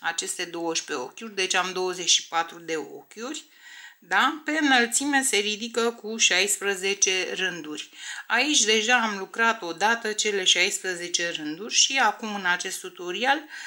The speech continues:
voi repeta cele șaisprezece rânduri. Pe dosul lucrului, toate rândurile cu sot sau pare, lucrăm toate ochiurile pe dos. Bun, acum o să trec la lucru.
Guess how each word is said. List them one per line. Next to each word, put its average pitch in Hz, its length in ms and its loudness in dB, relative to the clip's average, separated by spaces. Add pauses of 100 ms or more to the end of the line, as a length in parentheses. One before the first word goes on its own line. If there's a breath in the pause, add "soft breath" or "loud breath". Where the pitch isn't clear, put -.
(240 loud breath)
voi 285 260 0
repeta 226 800 2
cele 190 300 -4
șaisprezece 180 840 -2
rânduri. 147 520 -8 (600 loud breath)
Pe 330 160 0
dosul 233 600 2
lucrului, 175 800 -4
toate 247 440 2
rândurile 190 680 0
cu 202 200 -10
sot 175 360 0
sau 196 320 2
pare, 165 580 2 (320 loud breath)
lucrăm 247 480 -2
toate 254 340 0
ochiurile 220 680 -2
pe 240 480 -2
dos. - 520 0 (1120 loud breath)
Bun, 226 440 -6
acum 311 360 -2
o 277 60 4
să 262 200 2
trec 269 540 -4
la 240 220 4
lucru. 185 600 -4